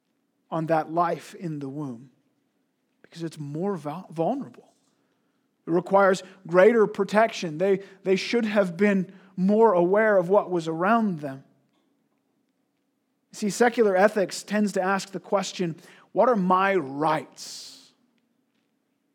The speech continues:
What can I demand of other people?" Biblical ethics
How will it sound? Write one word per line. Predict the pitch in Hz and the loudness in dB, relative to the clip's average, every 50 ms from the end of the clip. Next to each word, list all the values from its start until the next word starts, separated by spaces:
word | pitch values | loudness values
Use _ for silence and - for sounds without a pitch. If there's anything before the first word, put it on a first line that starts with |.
| _ _ _ _ _ _ _ _ | _ _ _ _ _ _ _ _
What | - 185 226 226 | 4 4 4 6
can | - 277 277 | 4 4 6
I | 262 240 214 - - - - - - 165 | 8 6 6 4 0 -8 -20 -20 -18 -2
demand | 151 196 185 170 165 170 180 190 214 214 208 190 165 147 135 127 123 117 123 - - _ _ _ _ | 2 2 2 2 2 2 2 4 4 4 4 2 0 -2 -4 -8 -10 -12 -16 -20 -20 _ _ _ _
of | 180 165 180 | -4 -2 0
other | 180 165 165 147 | 0 0 -2 -4
people?" | 151 - - 196 180 180 - 135 127 127 127 _ _ _ _ _ _ _ _ _ _ _ _ _ _ _ - 180 170 | -6 -8 -10 -12 -12 -10 -12 -12 -14 -14 -16 _ _ _ _ _ _ _ _ _ _ _ _ _ _ _ -20 -16 -2
Biblical | 180 208 254 262 269 - 247 220 185 | 0 0 0 0 -2 -2 -2 -2 0
ethics | 180 190 185 - 190 180 160 - - - - - - - | 0 -2 -2 -2 -6 -6 -6 -8 -10 -12 -12 -12 -14 -18